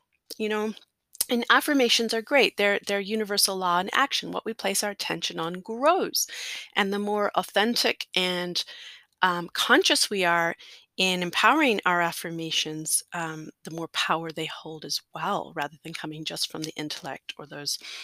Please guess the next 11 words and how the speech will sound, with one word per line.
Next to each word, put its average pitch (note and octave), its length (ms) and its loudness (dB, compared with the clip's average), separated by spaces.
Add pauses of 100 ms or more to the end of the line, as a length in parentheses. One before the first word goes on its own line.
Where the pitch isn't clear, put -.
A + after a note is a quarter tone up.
(320)
other D#3 160 2
spaces - 440 -2
of - 60 -4
separation D3+ 720 -4
that D3+ 280 -10
we D#3 120 -10
have D#3 300 -12
previously D#3+ 460 -12
mentioned G#3 380 -4
here. - 160 -14 (760)
So G#3 500 4